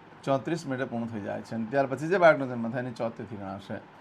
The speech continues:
આજે જે બાળકનો જન્મ થાય છે એનું નક્ષત્ર ગણાય છે ચિત્રા. ચિત્રા નક્ષત્ર આજે બપોરે બે ને સુડતાલીસ મિનિટે પૂર્ણ થઈ જાય છે અને ત્યાર પછી જે બાળકનો જન્મ થાય એનું સ્વાતિ નક્ષત્ર ગણાશે. આજે જે બાળકનો જન્મ થાય છે એનો યોગ ગણાય છે ધ્રુવ.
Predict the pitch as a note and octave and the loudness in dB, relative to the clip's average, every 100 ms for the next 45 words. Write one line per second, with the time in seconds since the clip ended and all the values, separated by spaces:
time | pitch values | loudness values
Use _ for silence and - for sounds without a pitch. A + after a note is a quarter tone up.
0 | - - - B2+ C3 D#3 D#3 D3 D3+ D3 | -20 -14 2 2 4 2 8 8 8 -2
1 | C#3+ C#3 C#3 C#3+ C#3+ C#3+ C#3 B2+ C#3 C3+ | -2 2 4 4 0 -2 -2 -4 -4 -2
2 | C#3 C#3 C3+ C#3+ C3+ C#3+ D3 C#3+ C3 C3 | -2 -2 -4 -4 0 4 6 6 2 -2
3 | C3+ C3+ C3+ C3+ C3+ C#3 C3 B2+ C3+ C3 | -2 -2 -2 2 2 2 -2 -2 -2 0
4 | C#3 C3+ C3+ C3 - C#3+ D#3 C#3+ C3 B2 | 0 0 -4 -6 -2 -2 -2 -4 -4 -4
5 | B2+ C3 B2+ B2+ B2 D3 C#3+ - - - | -4 -2 2 0 2 0 -2 -8 -20 -8
6 | B2+ B2+ C3+ C3 B2 D3+ E3 C3+ B2+ B2 | -6 0 0 2 0 -2 4 4 4 -2
7 | B2 B2 C#3 C#3 B2 C3+ C3 C3 A#2+ A2+ | -4 2 2 2 -4 -2 -2 0 -6 -6
8 | G#2 G#2+ G2+ G2+ - G2+ - - - - | -8 -6 -4 -4 -4 -6 -8 -20 -20 -20
9 | - - C3 D#3+ F3+ E3+ D#3+ E3 D#3 D3+ | -10 2 4 4 6 8 8 6 -2 4
10 | D3+ D#3+ E3+ D#3+ D3 D3+ D3+ D3+ E3 C3 | 6 6 4 0 0 0 -2 0 -2 0
11 | D#3 G#3+ | -2 -2